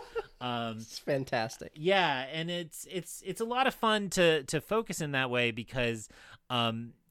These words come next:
Speaker 2: that way I don't buy everything under the sun, and
Speaker 1: <laughs>
Speaker 2: just it, it ends up being a cool visual to just mix and match them and have them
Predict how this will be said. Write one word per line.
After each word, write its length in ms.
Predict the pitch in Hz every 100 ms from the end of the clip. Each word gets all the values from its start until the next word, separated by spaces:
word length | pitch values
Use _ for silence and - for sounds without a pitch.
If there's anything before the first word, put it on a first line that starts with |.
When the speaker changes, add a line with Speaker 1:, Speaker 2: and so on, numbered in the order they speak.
| 143
Speaker 2:
that 200 | 143 156
way 180 | 165 170
I 100 | 147
don't 300 | 135 143 143
buy 180 | 151 143
everything 380 | 117 117 101 107
under 220 | 101 98
the 100 | 95 101
sun, 360 | 104 92 98
and 460 | 107 117 113 110 156
Speaker 1:
<laughs> 40 | -
Speaker 2:
just 260 | 123 113
it, 240 | 185 135 127
it 160 | 139
ends 220 | 139 139
up 100 | 156
being 180 | 147 139
a 120 | 131
cool 300 | - - 131
visual 380 | 113 190 170 151
to 100 | 127
just 200 | 117 117 123
mix 260 | 120 -
and 100 | 123
match 360 | 107 104 107 -
them 200 | 107 101
and 120 | 95
have 180 | 101 90
them 280 | 98 98